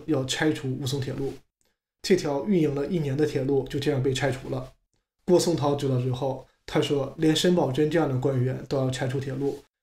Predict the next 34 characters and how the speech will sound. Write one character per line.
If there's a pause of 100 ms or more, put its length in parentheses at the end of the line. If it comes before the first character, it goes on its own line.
这
洋
务
运
动
还
能
怎
么
搞？” (1160)
最
讽
刺
的
是
什
么
呢？ (320)
最
讽
刺
的
是， (260)
二
十
一
年
之
后， (200)
清
廷
又
沿
着